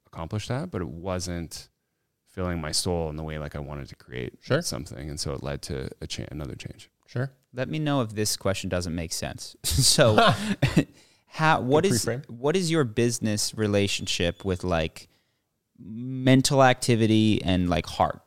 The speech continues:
Speaker 3: or soul? Like, how do you make decisions, hire and fire? That's something that I, after a, a recent M D M A experience, I'm asking myself, and I got, I got the impression, I was like, "I'm way too heady in business, and I would actually make better business decisions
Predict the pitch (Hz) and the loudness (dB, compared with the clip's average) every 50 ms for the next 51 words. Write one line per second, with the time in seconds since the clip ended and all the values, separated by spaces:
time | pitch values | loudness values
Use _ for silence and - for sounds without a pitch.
0 | _ - 92 - - - - - - - - - - 123 131 143 139 135 139 123 | _ -8 -6 -4 -4 -4 -4 -4 -6 -8 -4 0 4 4 4 6 4 4 4 4
1 | 113 117 113 110 113 110 107 107 120 - _ - 95 95 95 101 104 98 - - | 4 6 6 6 4 4 4 2 0 -2 _ -12 -12 -4 -2 0 0 0 -2 -4
2 | - 98 - - - 95 92 - 101 95 92 - - - - 92 92 92 92 90 | -4 -2 0 2 2 2 2 2 2 2 2 0 -2 0 2 2 4 4 2 2
3 | 92 90 87 - - 90 87 85 85 87 85 85 85 85 - - _ _ _ _ | 0 0 -2 -2 0 2 2 4 4 2 2 0 0 -2 -6 -8 _ _ _ _
4 | _ _ _ _ _ _ _ - - 127 135 - - 143 127 101 117 104 101 95 | _ _ _ _ _ _ _ 0 2 2 4 4 4 2 2 4 4 4 4 4
5 | 92 92 90 87 85 - _ _ - - - 92 92 92 - - 98 87 85 82 | 6 6 4 4 2 -2 _ _ -10 -2 2 2 2 2 2 0 0 2 2 2
6 | 82 82 85 - - 92 92 90 92 87 - - 90 85 - - - 92 95 92 | 2 2 0 0 -2 -2 0 0 0 0 0 0 -2 -2 -4 -6 -4 -2 0 2
7 | 92 87 87 87 85 82 82 - - - - 82 80 82 - - 90 87 85 85 | 2 2 4 4 2 2 2 0 -2 -4 -4 -4 -4 -4 -4 -4 -2 0 0 0
8 | - - 82 80 - - - - - - 90 - 92 90 104 113 107 95 - 110 | -2 -4 -6 -6 -6 -6 -6 -6 -6 -6 -4 -2 0 2 2 4 2 2 4 4
9 | 123 123 117 95 - 107 92 - 95 85 - 92 80 82 82 - 101 104 101 101 | 4 6 4 4 2 0 -2 -4 -4 -4 -4 -4 -4 -6 -4 -2 0 2 4 4
10 | 95 92 - - 82 - - 82 - 78 - - 90 87 80 - - - - - | 4 4 2 -2 -2 -2 -2 -2 -2 -4 -6 -6 -6 -4 -4 -4 -4 -6 -6 -8
11 | - - - - - - - - 87 87 87 85 85 85 90 92 92 - - - | -10 -10 -10 -12 -12 -10 -8 -6 -4 -2 -2 -2 -2 0 2 2 0 0 -2 -4
12 | 95 87 85 85 82 80 80 - - - - _ _ _ _ _ _ _ _ _ | -4 -2 0 0 0 -2 -4 -6 -12 -20 -20 _ _ _ _ _ _ _ _ _
13 | _ _ _ _ _ _ - 101 - 120 117 123 123 120 107 101 110 107 95 - | _ _ _ _ _ _ -20 -4 2 4 6 8 8 6 6 6 4 2 2 0
14 | 82 - - - - - - - - - - - - - - - - | -2 -6 -6 -4 -4 -4 -4 -4 -4 -6 -6 -4 -4 -4 -4 -6 -8